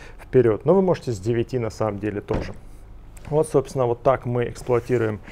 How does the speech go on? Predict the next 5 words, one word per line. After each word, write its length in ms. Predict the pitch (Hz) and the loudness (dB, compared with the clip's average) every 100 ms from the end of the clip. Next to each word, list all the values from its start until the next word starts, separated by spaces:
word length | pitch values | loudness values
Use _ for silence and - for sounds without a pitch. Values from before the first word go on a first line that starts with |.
| - | -18
<clears throat> 200 | - - | -12 0
э, 1080 | 220 - 208 160 123 - 120 113 110 107 107 | 4 8 10 8 6 2 2 4 4 2 0
для 160 | 110 123 | 2 2
новорожденного 720 | 113 110 117 120 147 175 190 | 4 2 2 0 2 4 6
ребёнка. 520 | 185 190 185 - 180 | 6 6 4 0 -4